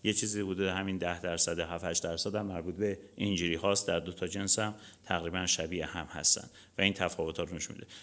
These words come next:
دایورسیتی داخل کشور هم ملاحظه می‌فرمایید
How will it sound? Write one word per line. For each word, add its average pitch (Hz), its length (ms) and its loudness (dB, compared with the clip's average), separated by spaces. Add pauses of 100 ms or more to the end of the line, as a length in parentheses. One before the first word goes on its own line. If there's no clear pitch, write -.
(120)
دایورسیتی 123 680 8
داخل 104 340 2
کشور 101 380 0
هم 95 120 0
ملاحظه 80 400 -6
می‌فرمایید 76 520 -10